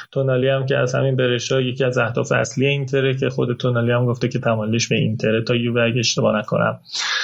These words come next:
خب بازی بعدی چهارشنبه برد دو یک سامپدوریا جلوی لچه‌ای بود که شش تا بازی پشت سر، سر همه که داره میبازه. بعید نیست اینطور ادامه بدن، از برشا و اسپال هم برن پایین‌تر.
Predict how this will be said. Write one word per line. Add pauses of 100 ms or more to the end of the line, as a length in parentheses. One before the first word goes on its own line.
(220)
خب (160)
بازی
بعدی
چهارشنبه
برد
دو
یک
سامپدوریا
جلوی
لچه‌ای
بود
که
شش
تا
بازی
پشت
سر،
سر
همه
که
داره
میبازه.
بعید
نیست
اینطور
ادامه
بدن،
از
برشا
و
اسپال
هم
برن
پایین‌تر.